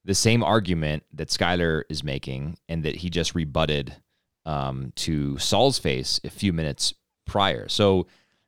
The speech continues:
it's the closest person to him in his life, that is his wife, and it's his closest, um, business associate, I guess we'd say. And, and not to say that he and Saul are friend-, are friends by any means, but Saul knows all the dirty laundry, right? And so it's, I think it's remarkable that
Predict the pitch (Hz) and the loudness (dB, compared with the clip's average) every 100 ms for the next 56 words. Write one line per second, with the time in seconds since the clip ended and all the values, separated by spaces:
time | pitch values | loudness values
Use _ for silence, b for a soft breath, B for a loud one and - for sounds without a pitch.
0 | b 110 - 104 - 151 170 165 - 117 | b -4 2 2 4 6 6 4 4 4
1 | 110 98 95 87 90 76 58 67 - - | 4 2 2 4 2 2 -2 -4 -10 -10
2 | 73 71 73 67 76 55 73 - - _ | -4 -2 -4 -4 -2 -2 -4 -10 -20 _
3 | _ _ - 127 143 135 113 - - 135 | _ _ 0 2 4 2 0 -2 2 2
4 | 175 175 156 - - - - 104 92 87 | 4 0 0 -2 -4 -8 -2 0 2 0
5 | 85 85 - - _ _ _ _ b b | -4 -10 -12 -20 _ _ _ _ b b
6 | b - 143 151 147 76 - 67 - 62 | b 0 2 4 4 2 0 0 -2 -4
7 | 67 65 69 - 67 82 95 - 98 107 | -4 -4 -4 -2 -2 0 -2 -2 0 0
8 | 123 123 110 87 78 98 78 95 69 73 | 0 2 4 4 4 4 4 2 2 2
9 | - 76 98 - 80 - 78 92 98 101 | 0 -2 -2 -2 0 0 0 2 4 4
10 | 107 107 82 - 156 107 95 92 82 73 | 2 0 0 4 4 6 4 4 2 2
11 | 69 69 64 73 57 55 62 - 87 95 | 0 -2 -2 -2 -2 -6 -4 -2 0 0
12 | 87 87 95 82 85 85 78 73 73 | 2 0 0 2 2 2 0 0 -2